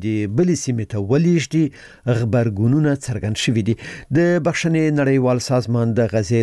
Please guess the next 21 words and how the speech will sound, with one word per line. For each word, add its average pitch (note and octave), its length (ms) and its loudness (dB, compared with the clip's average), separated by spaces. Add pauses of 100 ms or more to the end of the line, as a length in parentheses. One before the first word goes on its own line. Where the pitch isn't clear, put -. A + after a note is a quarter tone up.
له A2+ 140 2
تړانګې A#2+ 380 2
د A#2 120 -2
فلسطینیانو A#2 680 2 (100)
احتمالي A2+ 580 0
ایستل G3 400 0 (480)
ظالمانه A#2 640 0
هڅه A2 220 -4 (100)
بللې G#2 360 0
ده. A2 60 0 (420)
یو D#3+ 140 2
شمېر C#3+ 220 -2 (100)
هیوادونو C3+ 500 0
بیا E3 220 2
د C3 140 -2
ستونزې B2 380 0
د G2 120 -2
حل E3 200 4
لپاره F#3 280 0 (420)
د - 0 - (380)
اسرائیل E3+ 420 0